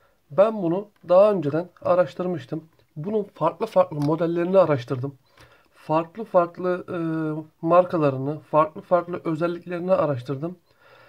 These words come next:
E, bunların yüz lira olanı var,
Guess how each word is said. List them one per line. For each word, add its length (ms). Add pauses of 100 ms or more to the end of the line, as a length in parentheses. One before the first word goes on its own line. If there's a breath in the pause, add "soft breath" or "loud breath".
(340 soft breath)
E, 320
bunların 460 (120)
yüz 300
lira 100
olanı 320
var, 200